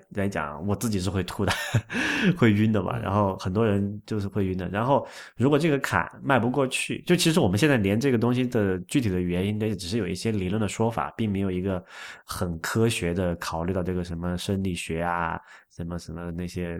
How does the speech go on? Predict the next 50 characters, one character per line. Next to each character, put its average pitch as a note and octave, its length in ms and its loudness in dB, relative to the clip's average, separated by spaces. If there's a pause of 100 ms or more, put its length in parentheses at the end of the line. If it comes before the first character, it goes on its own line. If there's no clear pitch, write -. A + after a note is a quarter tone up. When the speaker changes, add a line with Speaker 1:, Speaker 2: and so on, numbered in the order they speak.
Speaker 1:
各 G2+ 120 -6
种 E2 160 -6
各 F2 80 -4
样 E2+ 160 -2
的， E2+ 100 -6
就 F#2 180 -8
生 D#3 240 2
理 C3+ 140 4
机 G2+ 160 -2
制 G#2 140 -2
的 F2 120 -2
一 F2 40 -6
些 F#2 120 -4
原 F2 220 -2
因 F2+ 80 -6
去 G#2+ 140 -4
解 G2+ 260 -2
释 - 160 -4
它， F#2+ 160 0
对 F#2 100 -4
吧？ - 160 -8 (360)
这 E3+ 100 4
个 D#3 80 8
障 D3+ 160 6
碍 C3 100 6
迈 C3 220 0
不 G#2 100 0
过 A2+ 140 0
去， A2 300 -2
我 F2 80 -4
觉 F#2 80 0
得 F2+ 60 0
V F#2 120 0
R F#2 80 0
就 F2+ 100 -4
没 F2 140 -4
有 F2+ 140 -4
什 - 100 -12
么 E2+ 100 -8 (280)
在 F#2 180 -2
主 E2 180 -8
流 E2 80 -6
市 E2+ 140 -4
场 F2 140 -4
上 F2+ 180 -6
出 - 160 -10
头 F2+ 160 -8
的 F2+ 100 -4
日 F2+ 180 -6
子。 - 120 -12